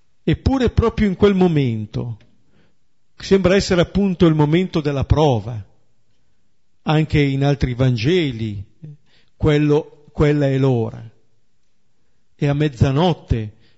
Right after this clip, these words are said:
che arriva lo sposo, descritto da Matteo venticinque. È lì che allora, eh, irrompe questo grido, e le vergini sono invitate a levarsi ed andare incontro a questo sposo.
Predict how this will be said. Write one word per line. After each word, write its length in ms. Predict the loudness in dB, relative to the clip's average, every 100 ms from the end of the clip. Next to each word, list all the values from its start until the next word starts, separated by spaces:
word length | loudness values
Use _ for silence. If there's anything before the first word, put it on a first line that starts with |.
| _
che 140 | -10 -4
arriva 340 | -2 -2 0
lo 140 | 0 0
sposo, 760 | -4 -4 -4 -6 -12 -14 -16 _ -16
descritto 480 | -12 -12 -12 -10 -6
da 100 | -6
Matteo 380 | -6 -4 -4
venticinque. 920 | -2 -6 -8 -10 -10 -10 -12 -16 -20 -20 _ _ _ _ _ _ _ _ _ _
È 140 | -12 -6
lì 580 | -4 -4 -8 -20 -20 _ -12
che 160 | -6
allora, 600 | -2 0 0 0 -2 -6 -10 -20 _ _
eh, 280 | -8 -8 -8
irrompe 640 | -4 -4 0 0 0 0 0
questo 360 | -2 -2 -4
grido, 640 | -2 -2 -2 -6 -8 -8 -14 _ _ _ _ _ _ _ _ _ _ _
e 280 | -20 -16 -6
le 120 | -2 0
vergini 460 | 0 0 -2 -4
sono 260 | -2 -2 -2
invitate 640 | -2 -2 -2 -2 -4 -4
a 60 | -4
levarsi 520 | -4 -4 -4 -4 -6
ed 80 | -4
andare 340 | -4 -2 -4
incontro 420 | -4 -2 -4 -2 -6
a 20 |
questo 320 | -6 -8 -10
sposo. 640 | -12 -10 -8 -8 -12 -14